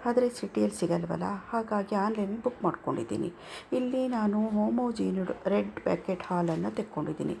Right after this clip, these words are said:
ಇದಕ್ಕೆ ಸ್ವಲ್ಪನೂ ನೀರನ್ನು ಮಿಕ್ಸ್ ಮಾಡಿಲ್ಲ.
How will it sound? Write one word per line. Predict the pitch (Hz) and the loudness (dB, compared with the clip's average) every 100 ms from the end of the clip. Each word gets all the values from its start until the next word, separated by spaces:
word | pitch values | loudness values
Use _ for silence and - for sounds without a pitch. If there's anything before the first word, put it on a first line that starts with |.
| - - - - | -10 -14 -4 2
ಇದಕ್ಕೆ | 247 247 247 233 233 | 6 4 2 -2 -2
ಸ್ವಲ್ಪನೂ | 226 185 196 202 202 | 0 0 0 -2 0
ನೀರನ್ನು | 214 175 185 160 180 | 2 2 2 0 0
ಮಿಕ್ಸ್ | 233 214 - | 0 -2 -4
ಮಾಡಿಲ್ಲ. | 220 151 156 - | -2 -2 -2 -4